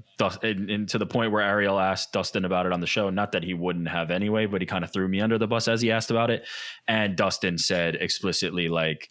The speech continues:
"I'm not a big one fifty-five. I'm really not that interested in going up to one seventy." It feels more like he wants the Conor McGregor method of big fights with lightweights at one seventy, right? You wanna fight,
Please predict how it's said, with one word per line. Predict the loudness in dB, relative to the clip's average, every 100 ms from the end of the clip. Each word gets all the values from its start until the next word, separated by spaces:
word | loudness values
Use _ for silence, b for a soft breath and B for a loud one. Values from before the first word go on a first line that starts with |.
| -4
"I'm | 0 2
not | 2
a | 0
big | 2 2
one | 2 2
fifty-five. | 0 0 -2 0 2 2 2
I'm | 0 0
really | 2 2 4 4
not | 2 2
that | 2
interested | 0 -2 -4 -2 -2
in | 0
going | 0 0
up | -2
to | -2
one | 0
seventy." | 0 0 0 0
It | -2 -6
feels | -4 0 2 2 2
more | 0 2 4 4
like | 2 0
he | 0
wants | 2 0 -2
the | -4 -2
Conor | 0 0
McGregor | 0 0 0 0 0
method | 0 0 0
of | 0 -4 -2
big | -2 -2
fights | -4 -2 0 0 -4 -4 -8 _ -2
with | -2 -2 0
lightweights | 0 0 -2 -2
at | -2 -2
one | -4 -4
seventy, | -4 -4 -8 -10 _ -2
right? | 0 0
You | 2
wanna | 2 0
fight, | 0 0 2